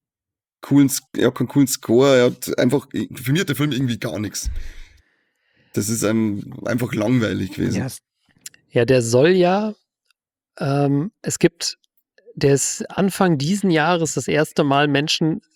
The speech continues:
Speaker 3: zugänglich gemacht worden. Es gibt einen Director's Cut, wie der Film eigentlich werden sollte.
Speaker 1: Mhm.
Speaker 3: Und, äh,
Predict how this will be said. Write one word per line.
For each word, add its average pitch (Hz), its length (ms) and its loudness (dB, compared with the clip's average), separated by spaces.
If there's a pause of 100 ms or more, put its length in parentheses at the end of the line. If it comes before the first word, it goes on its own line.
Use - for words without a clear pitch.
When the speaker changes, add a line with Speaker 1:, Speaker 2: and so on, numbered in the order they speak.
(220)
Speaker 3:
zugänglich 156 560 -2
gemacht 127 400 -4
worden. 147 240 -2
Es 156 140 -6
gibt - 260 -4
einen 170 60 -2
Director's 147 560 0
Cut, - 240 -4
wie 143 160 -4
der 151 140 4
Film 156 240 0
eigentlich 151 480 -2
werden 135 280 2
sollte. 123 520 -2 (800)
Speaker 1:
Mhm. 113 460 -2 (160)
Speaker 3:
Und, 127 540 0
äh, 127 360 2